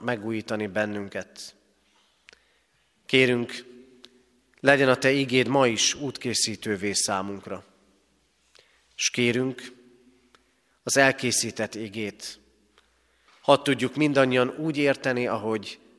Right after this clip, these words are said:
személyesen készítetted számunkra. Hálát adunk neked, Urunk, életünkért, áldásaidért, amivel az elmúlt héten is megajándékoztál bennünket.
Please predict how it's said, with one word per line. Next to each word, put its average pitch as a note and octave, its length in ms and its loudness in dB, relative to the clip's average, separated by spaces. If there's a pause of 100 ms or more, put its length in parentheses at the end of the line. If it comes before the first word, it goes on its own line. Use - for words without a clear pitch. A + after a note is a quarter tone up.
(120)
személyesen G#2 840 0
készítetted G2 760 -6
számunkra. G2 640 -6 (1200)
Hálát B2+ 380 6
adunk B2+ 240 -2
neked, A#2+ 280 2
Urunk, A2 280 -4
életünkért, B2+ 1040 -2 (720)
áldásaidért, B2 960 4
amivel G#2 800 -2 (300)
az B2+ 100 -6
elmúlt C3 360 4
héten B2+ 380 2
is G#2 180 0
megajándékoztál G#2 1000 -2
bennünket. G2 720 -8